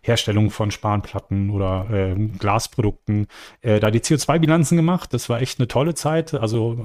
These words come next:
für den Ingenieur ist das sehr, sehr aufregend, in sowas reinzu-, oder für mich ist das sehr spannend, da reinzugehen.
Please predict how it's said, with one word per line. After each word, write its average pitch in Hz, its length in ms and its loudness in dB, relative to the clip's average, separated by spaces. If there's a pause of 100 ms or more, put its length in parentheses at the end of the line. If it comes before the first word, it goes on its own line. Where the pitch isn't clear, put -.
für 120 140 -6
den 117 120 -2
Ingenieur 110 440 4
ist 127 100 -2
das 117 120 -4
sehr, 113 260 -2
sehr 113 160 0
aufregend, 139 420 2
in 123 80 -2
sowas 120 300 0
reinzu-, 131 280 0
oder 82 140 -8
für - 120 -8
mich 104 340 -4
ist - 120 -8
das 101 140 -2
sehr 101 140 -2
spannend, 113 340 0
da 104 80 2
reinzugehen. 117 600 0